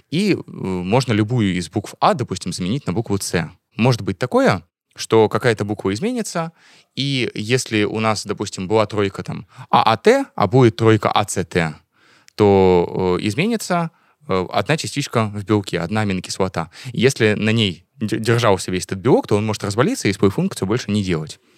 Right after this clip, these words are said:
как бывает при некоторых как раз болезнях, заболеваниях. Учитывая то, сколько всего в нашем теле делают белки, мало какая болезнь не связана с расстройством того или иного белка. Вот, то есть это очень часто встречается и попадается. Ам, но, э,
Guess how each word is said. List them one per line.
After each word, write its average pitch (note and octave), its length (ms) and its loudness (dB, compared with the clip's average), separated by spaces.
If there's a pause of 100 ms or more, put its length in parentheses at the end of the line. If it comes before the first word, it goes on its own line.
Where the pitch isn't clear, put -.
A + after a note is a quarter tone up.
(220)
как A2 160 0
бывает G#2 280 4
при G2 100 -2
некоторых F2+ 560 -6
как - 140 -12
раз F#2 140 -4
болезнях, A2 360 -2
заболеваниях. F2 640 -4 (500)
Учитывая A2+ 440 4
то, A#2 100 4
сколько G#2+ 240 0
всего G#2 220 2
в F#2 40 -2
нашем F#2+ 320 -2
теле G#2 220 2
делают F#2+ 280 2
белки, A2 380 2 (220)
мало A2+ 280 4
какая F#2+ 300 0
болезнь A#2+ 460 0 (220)
не A#2+ 180 4
связана F#2+ 380 2
с - 100 -6
расстройством G2 540 -2
того F#2 180 2
или E2+ 160 0
иного E2 220 -4
белка. F#2 400 -2 (500)
Вот, - 140 -4
то - 80 -2
есть E2 120 -4
это F2+ 140 -4
очень F#2 180 -4
часто - 360 -2 (160)
встречается - 500 -8
и - 60 -12
попадается. - 580 -6 (540)
Ам, E2 420 0 (680)
но, A#2 580 4
э, G2+ 360 2